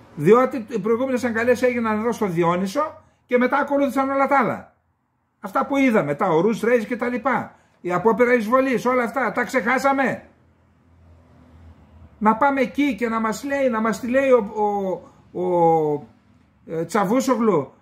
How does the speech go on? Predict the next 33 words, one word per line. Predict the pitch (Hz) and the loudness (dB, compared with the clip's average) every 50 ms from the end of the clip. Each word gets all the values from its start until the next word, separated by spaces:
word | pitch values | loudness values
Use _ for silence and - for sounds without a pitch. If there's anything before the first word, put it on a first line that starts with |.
| _ _ _ _ | _ _ _ _
ότι | - 208 196 - 220 | -8 -8 -6 -4 -4
δεν | 196 202 233 220 | -2 -2 -2 0
πρέπει | 247 240 226 | -2 -2 -2
να | 233 226 | -2 0
περιμένουμε | 196 233 214 214 220 233 233 226 220 | 0 0 0 0 0 0 -2 -2 -4
το | 202 208 | -6 -6
σεισμό | 170 185 185 180 214 233 226 208 185 - - - - - - - | -6 -6 -4 -2 0 0 0 -2 -2 -6 -14 -20 -20 -20 -20 -14
για | - 160 202 202 | -8 -4 -4 -2
να | 208 196 | 0 -2
εξομαλύνουμε | 190 190 - 208 185 180 180 208 233 233 214 208 | -2 -2 -2 -2 0 0 0 0 2 2 0 0
τις | 170 165 143 | -2 -4 -4
σχέσεις | - 185 196 208 190 202 220 | -2 0 0 0 -2 -2 -2
μας; | 214 214 180 135 - - - - - - | -2 -2 -2 -4 -8 -12 -20 -20 -18 -6
Τι | - 262 | -6 -4
μας | 269 277 269 233 | -2 -2 -2 0
λες, | 277 277 247 196 | 2 0 0 2
ρε | 196 185 | 0 -2
φίλε; | - - 151 127 113 98 98 - - _ _ - - _ _ _ _ _ _ _ _ | -2 0 -2 0 -2 -4 -6 -12 -18 _ _ -20 -20 _ _ _ _ _ _ _ _
Δηλαδή, | - 185 220 233 233 | -4 -2 -2 -2 -2
τι, | 226 277 | 2 2
εμείς | 254 233 214 208 - | 2 4 4 0 -2
φταίμε | - - 202 202 208 202 208 214 220 202 - - - _ _ | -4 -4 0 0 2 2 2 0 0 -2 -8 -16 -20 _ _
που | - 190 | -4 -4
οι | |
σχέσεις | 190 - 226 226 220 - - | -4 0 0 0 0 0 -2
είναι | 226 220 220 226 226 220 - - - - _ _ _ _ _ _ _ _ _ _ | -2 -2 -2 -2 -4 -6 -10 -20 -20 -20 _ _ _ _ _ _ _ _ _ _
σε | 202 - - | -16 -6 -6
αυτήν | 226 202 - 247 | -6 -4 -2 -2
την | 240 233 | -2 0
κατάσταση; | 220 247 247 285 277 269 - 226 185 139 127 107 - _ _ _ _ _ _ _ _ _ _ _ _ _ _ _ _ _ _ _ _ _ _ _ _ _ _ _ _ _ _ _ _ _ _ _ _ _ _ _ _ _ _ _ _ _ _ _ _ _ _ _ _ _ _ _ _ _ _ _ | 0 0 0 0 0 0 -2 -2 -6 -6 -8 -12 -14 _ _ _ _ _ _ _ _ _ _ _ _ _ _ _ _ _ _ _ _ _ _ _ _ _ _ _ _ _ _ _ _ _ _ _ _ _ _ _ _ _ _ _ _ _ _ _ _ _ _ _ _ _ _ _ _ _ _ _
Σαν | - - 285 285 294 | -4 -2 -2 -2 0
να | 285 269 | 0 2
είπε | 269 285 302 277 - - 220 175 131 - - | 4 4 2 2 0 0 0 0 0 -4 -10